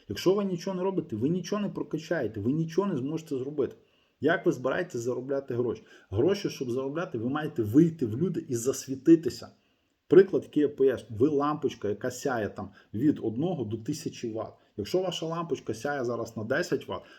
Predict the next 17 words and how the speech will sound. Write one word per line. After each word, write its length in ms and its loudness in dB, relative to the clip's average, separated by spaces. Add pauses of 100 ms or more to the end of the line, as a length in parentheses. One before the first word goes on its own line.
повторюючи 500 4
фразу 420 -6
«Я 240 0
бажаю 360 -4
всім 240 -8
щастя», 380 -8
ви 60 -2
будете 340 -2
з 60 -12
хорошим 580 -2
настроєм. 460 -4 (240)
З 80 -2
вами 200 0
клієнти 520 -2
захочуть 460 -4
працювати. 520 -6 (720)
Розумієте? 380 -4